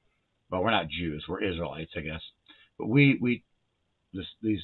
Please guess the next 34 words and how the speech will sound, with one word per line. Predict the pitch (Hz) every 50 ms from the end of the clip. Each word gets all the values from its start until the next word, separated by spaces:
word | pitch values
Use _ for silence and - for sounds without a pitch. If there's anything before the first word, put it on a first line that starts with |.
| - 107
Jews | 101 123 151 156 151 143 143 -
started | - 123 123 120 120 104
this | 98 90 - 92
new | 101 110 131 143 139 139
thing, | - 107 90 87 90 90 90 - _ _ _ _ _ _ _ _ _ _ _ _ _ _ _ _ _ _ -
and | 90 85 82 82 82 78 - - 120
other | 131 123 131
Jews | 113 107 113 117 113 104 85
didn't | 120 127 113
like | 110 92 90 90 -
it. | 101 -
They | 92 90
called | - - 113 120 127
it | 113 -
Christianity. | - 127 - - - 101 98 92 87 90 92 92 90 - _ _ _ _ _ _
Pagans | 113 131 135 120 127 123 101 - -
jumped | 110 101 - -
on | 95 90 95 98
it, | 95 - - _ _ _ _ _ _ _
and | - -
suddenly | - 123 120 117 120 117
the | 98 92 90
Jews | 101 120 131 120 107
and | 107 95
the | 90
Gentiles | 117 113 107 - 107 101 101 104 -
merged | 104 123 139 147 139 -
together | 117 117 98 117 113 107 104
and | 101 92
created | - 117 117 110 110 95
this | 95 85 - -
whole | - 143 147 135
new | 127 113
religion. | 95 98 90 90 92 78 - 69 -